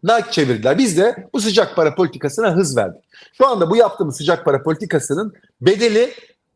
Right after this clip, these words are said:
I M F'ten çok daha yüksek bir kurdan, çok daha yüksek miktarda borç almak zorunda bırakılacağız. Yani işin neti, iki bin yılının iki bin bir Şubat'ına kadar olan senaryoyu takip etsinler. Onun,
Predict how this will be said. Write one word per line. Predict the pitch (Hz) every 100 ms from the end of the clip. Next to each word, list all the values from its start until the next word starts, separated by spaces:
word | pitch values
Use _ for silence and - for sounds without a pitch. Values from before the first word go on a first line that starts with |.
| -
I | 190 233
M | 214
F'ten | - 214 233
çok | 190 220 -
daha | 196
yüksek | 151 156 - 220 247
bir | 220
kurdan, | 233 214 240 233
çok | - -
daha | 170
yüksek | 143 139 190 165
miktarda | 143 - 123 139 151
borç | 143 185 -
almak | 135 131 165 143
zorunda | 110 123 131 147 127
bırakılacağız. | 120 120 117 107 117 95 - _ _ -
Yani | 214 214 127 -
işin | 170 - 226
neti, | 202 214 156 - - _ -
iki | 214 269 220
bin | 196 160
yılının | 220 180 180 214 -
iki | 180 240
bin | 208 180
bir | 202 196 185
Şubat'ına | - 196 196 196 196
kadar | 165 143
olan | 151 139
senaryoyu | 120 185 165 127 117 143
takip | 147 147 208
etsinler. | 196 202 202 208 208 _ _
Onun, | 208 220 220